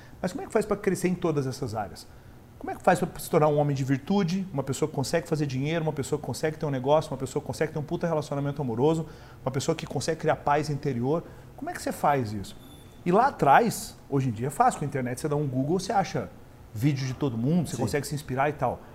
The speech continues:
Speaker 1: Mas lá atrás não tinha nada disso. Lá atrás era Barça. <laughs> Né? Você precisava fazer essa Barça pra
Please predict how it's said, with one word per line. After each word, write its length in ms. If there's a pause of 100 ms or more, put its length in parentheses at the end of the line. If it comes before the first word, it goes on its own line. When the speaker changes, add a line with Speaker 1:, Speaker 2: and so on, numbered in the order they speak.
(260)
Speaker 1:
Mas 140
lá 100
atrás 280
não 60
tinha 140
nada 200
disso. 360 (160)
Lá 100
atrás 300
era 120
Barça. 540 (420)
<laughs> 120
Né? 340
Você 100
precisava 240
fazer 220
essa 200
Barça 460
pra 200